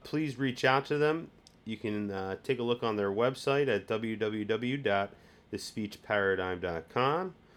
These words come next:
You can reach out by phone at seven three two, two oh three, five two six eight.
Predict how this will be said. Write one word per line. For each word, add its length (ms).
You 140
can 80
reach 220
out 180
by 140
phone 340
at 140
seven 260
three 240
two, 460
two 320
oh 160
three, 680
five 340
two 240
six 400
eight. 280